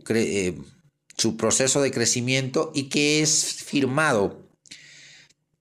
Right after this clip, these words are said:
eh, para el roster de los cuarenta y nueve de San Francisco que están disputando la final de conferencia. Ah, va al escuadrón de prácticas a co-, a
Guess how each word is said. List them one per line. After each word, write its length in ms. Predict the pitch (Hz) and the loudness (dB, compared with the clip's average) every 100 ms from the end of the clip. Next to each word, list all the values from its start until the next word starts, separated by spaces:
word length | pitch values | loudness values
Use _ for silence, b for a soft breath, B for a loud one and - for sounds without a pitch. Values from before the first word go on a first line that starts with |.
| _ _ _ - - _ _ _ | _ _ _ -20 -20 _ _ _
eh, 220 | - 107 107 | 0 0 2
para 280 | 113 113 | 0 2
el 120 | 117 110 | 2 2
roster 420 | 139 139 175 147 | 2 2 0 2
de 80 | 139 | 2
los 240 | 123 - | 2 0
cuarenta 600 | - 127 127 120 113 117 | -2 0 2 2 0 0
y 60 | 117 | 2
nueve 220 | 135 160 | 2 2
de 100 | 143 | 0
San 220 | 127 117 | 0 0
Francisco 840 | 113 107 104 - 202 185 - 113 - | 0 0 2 2 2 0 0 -4 -2
que 80 | |
están 240 | 107 127 131 | 0 0 -2
disputando 520 | 135 - 113 123 131 | -4 -4 -4 -2 0
la 120 | 123 | 0
final 240 | 110 107 120 | -2 -2 -2
de 80 | |
conferencia. 760 | 131 110 107 110 113 151 165 - B B _ - | -2 -4 0 0 2 0 0 -4 B B _ -10
Ah, 200 | 60 62 | -6 -2
va 140 | 73 | 0
al 100 | 92 | 2
escuadrón 420 | 98 - 104 107 | 0 0 0 0
de 100 | 120 | 0
prácticas 600 | 101 120 - 131 135 127 B B B B | 0 -2 -2 -2 0 -2 B B B B
a 180 | 107 - | -2 0
co-, 180 | 117 113 | 0 2
a 680 | 98 101 95 92 90 87 | 2 2 4 4 2 2